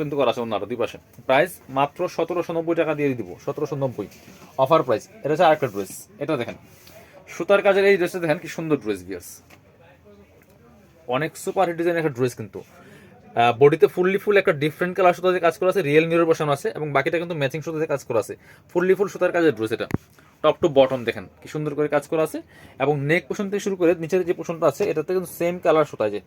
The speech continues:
ওখানে যেই কালার সুতা দেওয়া হয়েছে, এখানে, আহ, নিচের প্যানেলটাতে কিন্তু সেম কালার সুতা দেওয়া হয়েছে। খুব সুন্দর করে কাজ করা আছে। এখানে আবার নিচে আবার অর্গানজা একটা মসলিনের প্যানেল করা আছে। অনেক সুন্দর ড্রেস, একদম সফট একটা কাপড় হবে ভিউয়ার্স। এটা হচ্ছে স্লিভসের পোর্শনটা, জামার সাথে ম্যাচ করে খুব সুন্দর করে কাজ হবে। বাকি পার্ট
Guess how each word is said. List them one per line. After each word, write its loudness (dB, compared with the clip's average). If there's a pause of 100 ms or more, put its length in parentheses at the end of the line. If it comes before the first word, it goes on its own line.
(440)
ওখানে -2
যেই 6
কালার 2
সুতা -10
দেওয়া 2
হয়েছে, -2
এখানে, -6
আহ, 2
নিচের -2
প্যানেলটাতে -4
কিন্তু -10
সেম -2
কালার 2
সুতা -2
দেওয়া 4
হয়েছে। -2 (320)
খুব -16
সুন্দর -4
করে 0
কাজ 2
করা 2
আছে। -6
এখানে -4
আবার 2
নিচে 0
আবার 6 (120)
অর্গানজা 0
একটা -8
মসলিনের -4
প্যানেল -4
করা 4
আছে। -14 (460)
অনেক -6
সুন্দর -2
ড্রেস, -6
একদম -8 (140)
সফট 2
একটা -6
কাপড় -2
হবে 0
ভিউয়ার্স। 0 (100)
এটা -4
হচ্ছে -8
স্লিভসের -6
পোর্শনটা, -8
জামার -2
সাথে -12
ম্যাচ -4
করে -4
খুব -12
সুন্দর -8
করে -4
কাজ 0
হবে। -8 (520)
বাকি 0
পার্ট 2